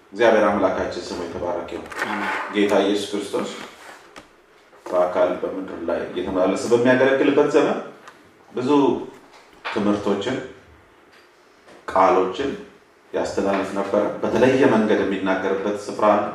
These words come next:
Speaker 1: እየጮኸ የሚናገርበት ቦታ አለ። በተለየ መንገድ የሚያስተላልፍበት ቦታ አለ። እዚህ ቦታ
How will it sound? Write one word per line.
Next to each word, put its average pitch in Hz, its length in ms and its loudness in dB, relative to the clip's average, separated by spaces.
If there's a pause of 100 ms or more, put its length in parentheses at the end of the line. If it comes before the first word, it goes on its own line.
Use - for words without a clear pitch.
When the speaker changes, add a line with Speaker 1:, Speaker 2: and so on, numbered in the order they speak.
(100)
Speaker 1:
እየጮኸ 92 460 -2 (680)
የሚናገርበት 90 800 -4
ቦታ 90 280 -4
አለ። 90 160 -2 (440)
በተለየ 120 440 2
መንገድ 101 320 -2
የሚያስተላልፍበት 92 800 -6
ቦታ 101 260 -6
አለ። 107 140 -8 (840)
እዚህ 101 220 -2
ቦታ 101 220 2